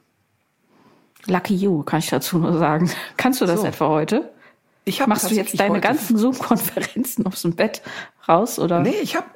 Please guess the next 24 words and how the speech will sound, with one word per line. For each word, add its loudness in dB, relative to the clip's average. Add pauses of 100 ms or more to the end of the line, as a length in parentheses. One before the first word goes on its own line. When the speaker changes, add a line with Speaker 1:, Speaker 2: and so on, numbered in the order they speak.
Speaker 2:
nee, 0
ich -8
hab -10
tatsächlich -4
heute 0
frei. -4 (400)
Speaker 1:
Ach, -6
herrlich. 2
Speaker 2:
Ähm, -4 (520)
das, -4 (140)
das -6
bedeutet, -4
ähm, -2 (420)
dass 0
ich -6
mich -2
jetzt -8
einfach -6 (160)
gleich -4
in -4
die -2
Horizontale 0
begeben -4
werde. -4